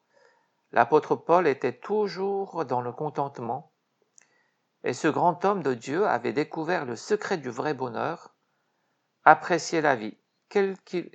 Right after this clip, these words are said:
quelles que soient les circonstances. Si vous n'êtes pas heureux là où vous êtes, vous n'arriverez jamais à être heureux,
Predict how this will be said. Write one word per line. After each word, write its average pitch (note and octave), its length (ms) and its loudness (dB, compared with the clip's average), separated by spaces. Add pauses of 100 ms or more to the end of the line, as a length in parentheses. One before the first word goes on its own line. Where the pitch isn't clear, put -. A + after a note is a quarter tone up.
(120)
quelles A3+ 300 -4
que F3+ 160 -6
soient D3+ 320 -4
les B2+ 120 -4
circonstances. - 920 -16 (2000)
Si A#3 240 -4
vous G3 140 -4
n'êtes F#3+ 200 -4
pas F#3 140 6
heureux F3 340 0
là D#3+ 220 2
où C#3+ 80 -2
vous C3 240 -4
êtes, E3+ 300 -2 (760)
vous A#2 100 -6
n'arriverez B2+ 580 -2
jamais B2 300 -6
à E3 100 -4
être A#2+ 220 -8
heureux, A#2+ 500 -4